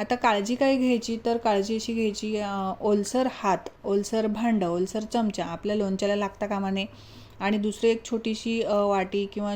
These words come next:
छोटीशी बरणी तुम्ही काढून ठेवू शकता, त्यामध्ये लोणचं काढून घ्यायचं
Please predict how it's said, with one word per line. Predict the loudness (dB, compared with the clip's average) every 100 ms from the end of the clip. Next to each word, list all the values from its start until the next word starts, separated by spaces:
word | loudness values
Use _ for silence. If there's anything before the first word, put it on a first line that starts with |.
| -4
छोटीशी | -4 -4 -6 -6 2
बरणी | 4 4 2
तुम्ही | -2 -4
काढून | 0 -2 0 -2 -4
ठेवू | -2 -2
शकता, | -2 -4 -4
त्यामध्ये | -4 -4 -2 -2
लोणचं | -2 -4 -4
काढून | -2 -2 -2
घ्यायचं | -4 -4